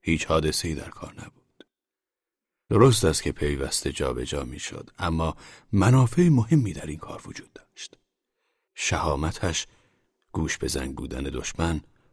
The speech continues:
طبیعت محیط، وسایل ارتباطی، خلاصه عوامل متعدد دیگر که همه پیشا پیش معین بودند، امکان می‌دادند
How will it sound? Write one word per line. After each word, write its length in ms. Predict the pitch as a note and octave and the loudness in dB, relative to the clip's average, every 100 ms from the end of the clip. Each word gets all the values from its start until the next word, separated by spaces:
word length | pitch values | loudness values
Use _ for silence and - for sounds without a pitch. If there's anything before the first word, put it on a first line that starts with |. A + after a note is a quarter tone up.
| _ | _
طبیعت 460 | - E2 F#2 A2 G#2 | -4 0 2 2 2
محیط، 560 | F#2 C#2+ B2+ A2+ - - _ _ _ - | 0 0 -6 -8 -12 -20 _ _ _ -4
وسایل 380 | D2+ - D2+ D#2+ | -2 0 0 0
ارتباطی، 800 | D2 - D2+ C2+ - C2+ C#2+ - _ _ _ _ _ - | -2 -4 -8 -8 -12 -12 -14 -16 _ _ _ _ _ -8
خلاصه 420 | - G2 F2 G2+ | 0 4 6 8
عوامل 400 | F#2+ F2+ F#2 F#2+ | 8 8 6 6
متعدد 640 | F#2 E2 F2 E2+ E2 F2 | 4 2 2 2 2 2
دیگر 400 | E2+ D#2 E2+ F2 | 2 2 2 2
که 160 | E2 D#2+ | 0 -2
همه 260 | D#2 E2+ E2 | 0 2 0
پیشا 360 | F2+ D#2 E2+ | -2 0 0
پیش 380 | D2 E2+ D#2+ - | 0 0 0 0
معین 440 | E2+ E2+ E2+ D#2+ | -2 0 2 0
بودند، 520 | D2+ D#2 F#2 A2+ G#2+ - - _ _ | 0 0 4 6 4 0 -16 _ _
امکان 380 | A#2+ A2+ B2+ D#3 | 4 6 8 8
می‌دادند 600 | B2+ G2 F2 E2 E2+ D#2+ | 10 6 4 4 2 0